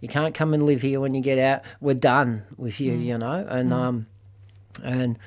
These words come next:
Speaker 1: in saying that, they weren't, because they got health insurance, so I could go to rehab, and, and,
Speaker 2: Yep.
Speaker 1: and me and my, you know, I was just so tired at the end, at the end of it. I was just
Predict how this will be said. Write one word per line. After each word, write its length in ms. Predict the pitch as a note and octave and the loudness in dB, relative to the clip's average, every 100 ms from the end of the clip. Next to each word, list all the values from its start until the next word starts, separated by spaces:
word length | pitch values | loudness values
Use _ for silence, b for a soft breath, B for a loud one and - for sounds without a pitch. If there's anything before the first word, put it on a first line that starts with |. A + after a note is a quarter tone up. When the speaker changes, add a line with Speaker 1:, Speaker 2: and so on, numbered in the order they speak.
| B B B B B B B B | B B B B B B B B
Speaker 1:
in 120 | D#3 | 0
saying 340 | - A3 D#3+ D3+ | 6 8 8 6
that, 160 | D3 | 4
they 140 | C#3+ C#3 | 4 2
weren't, 340 | D3 C#3+ C3+ | 4 4 0
because 280 | B2+ C3+ B2 | -6 -6 0
they 180 | C#3 C3 | 2 0
got 300 | - D3+ C#3+ | 0 -2 0
health 300 | B2+ B2 - | 0 -2 -4
insurance, 480 | B2+ - C3 A#2+ - | -6 -2 0 0 0
so 160 | A#2 | 0
I 20 | A2+ | 0
could 160 | B2+ | 0
go 140 | B2 A#2+ | 0 0
to 80 | A#2 | 2
rehab, 560 | A#2+ A#2 A#2+ B2 A#2 | 0 2 2 0 0
and, 180 | A#2 A2+ | -2 -4
and, 180 | A#2 A#2+ | -4 -4
Speaker 2:
Yep. 140 | D3 D3+ - | -6 -10 -8
Speaker 1:
and 240 | B2+ B2 B2 | -4 -2 2
me 260 | D3+ D#3 C#3+ | 4 6 4
and 120 | C3 | 2
my, 360 | B2+ B2 B2 G2+ | 0 -2 -4 -8
you 180 | C3 B2 | -8 -6
know, 160 | B2 | -4
I 40 | C3+ | -6
was 140 | C3 | -6
just 220 | F3+ D#3+ | -8 -6
so 200 | - F#2 | -4 -4
tired 480 | F#2+ - G2+ A#2 A#2 | -6 -6 -2 0 0
at 140 | A#2 - | 0 -2
the 160 | A#2+ | -2
end, 180 | A2+ A2+ | -2 -4
at 220 | B2 A#2 A2+ | -8 -10 -4
the 200 | B2+ C3 | 0 2
end 160 | C3 | 2
of 120 | A2+ | 2
it. 140 | B2 A2+ | 0 0
I 60 | |
was 220 | A#2+ A#2+ A#2 | -2 -4 -2
just 440 | C#3 A2 - - | -2 -2 -4 -14